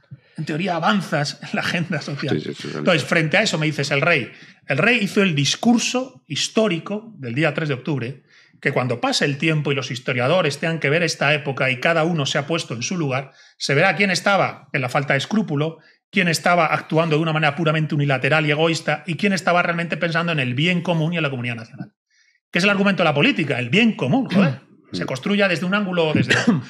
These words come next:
Speaker 1: Entonces, yo no sé si el rey volverá a intervenir.
Speaker 2: Es que con el gobierno, claro, es distinto. No sé, Miguel, tú cómo lo ves,
Speaker 3: Nah,
Speaker 2: pero
Speaker 3: yo es que, a ver, yo creo que el rey, hay, el rey es depositario de una serie de, de anhelos de una parte de la derecha sociológica.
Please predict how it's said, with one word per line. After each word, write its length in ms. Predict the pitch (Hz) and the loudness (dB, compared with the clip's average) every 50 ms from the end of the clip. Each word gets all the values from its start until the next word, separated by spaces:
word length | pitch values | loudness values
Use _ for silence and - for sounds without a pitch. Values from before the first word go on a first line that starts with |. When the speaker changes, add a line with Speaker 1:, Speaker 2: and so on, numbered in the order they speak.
| - - | -18 -16
Speaker 1:
Entonces, 360 | - - 180 156 147 139 - | -4 0 2 2 2 0 -2
yo 180 | 151 131 196 226 | -4 0 0 2
no 120 | 220 214 | 2 0
sé 120 | - - 208 | 0 0 -4
si 140 | - 185 151 | -2 0 0
el 80 | 143 | 0
rey 200 | 147 151 160 180 | 2 2 2 2
volverá 340 | 175 170 170 147 127 131 131 | 2 0 0 0 -2 -4 -2
a 40 | 147 | -2
intervenir. 640 | 151 151 143 - 170 147 147 131 123 117 123 123 123 - _ _ - | -2 -2 -2 0 -2 -2 -2 -2 -4 -4 -4 -6 -6 -10 _ _ -6
Speaker 2:
Es 160 | - - - | -4 -4 -4
que 100 | - 87 | -2 0
con 140 | 82 101 98 | 0 2 4
el 80 | 101 98 | 4 4
gobierno, 340 | 92 87 90 90 87 98 | 4 4 2 2 0 0
claro, 140 | 95 101 101 | 0 2 0
es 100 | 104 104 | 0 0
distinto. 400 | 98 95 - - 120 123 123 120 92 | -2 -4 0 0 -2 0 2 0 2
No 100 | 90 92 | 2 2
sé, 120 | 92 107 | 2 2
Miguel, 220 | 101 98 98 101 95 | 2 4 4 4 4
tú 120 | 98 95 | 2 0
cómo 180 | 92 90 85 82 | 0 2 2 2
lo 80 | 82 | 2
ves, 140 | 90 120 147 | 4 4 2
Speaker 3:
Nah, 80 | 135 120 | 4 2
Speaker 2:
pero 340 | 98 85 80 78 78 80 127 | 2 2 2 0 0 0 2
Speaker 3:
yo 80 | 127 | 2
es 80 | 131 - | 0 2
que, 220 | - 165 165 - - - _ _ _ _ _ _ _ _ - - | 4 4 2 2 -2 -10 _ _ _ _ _ _ _ _ -14 -8
a 80 | 101 | -4
ver, 260 | 104 107 104 - - _ _ - | -4 -2 -4 -4 -8 _ _ -8
yo 160 | - 127 135 143 | -2 0 2 4
creo 140 | 165 175 | 4 4
que 220 | 156 147 127 123 113 | 6 4 4 4 4
el 200 | 110 110 110 107 | 2 0 0 0
rey, 360 | - 135 139 139 139 - - _ - | 2 4 4 4 2 0 -4 _ -2
hay, 260 | 123 123 131 - - _ _ _ _ _ _ _ _ _ _ _ - - | 0 0 0 0 -2 _ _ _ _ _ _ _ _ _ _ _ -16 -6
el 140 | - 127 120 | -2 0 2
rey 140 | 135 160 165 | 4 4 4
es 40 | |
depositario 600 | 160 160 139 156 143 143 127 127 143 143 151 151 151 | 4 4 4 2 2 2 2 2 4 4 4 4 4
de 100 | 131 120 | 4 4
una 140 | 123 131 123 | 2 2 2
serie 280 | - 135 123 127 123 | 2 2 2 4 4
de, 460 | 117 113 107 104 104 101 101 101 98 - - - - - - | 4 2 2 2 2 2 0 0 -2 -4 -8 -12 -14 -10 -6
de 180 | 170 147 110 104 | -4 -2 0 0
anhelos 460 | 113 127 139 139 127 107 - - - | 2 0 0 0 -2 -4 -6 -14 -12
de 100 | - 120 | -8 -6
una 160 | 113 123 120 | -4 -4 -2
parte 220 | - 123 117 - 135 | -2 -2 -2 0 0
de 20 | |
la 80 | 120 110 | 0 0
derecha 260 | 107 107 110 - 113 | 0 0 0 -2 -2
sociológica. 640 | - 110 98 - 101 92 90 - 95 90 - - | -6 -6 -6 -6 -6 -8 -6 -8 -12 -14 -16 -20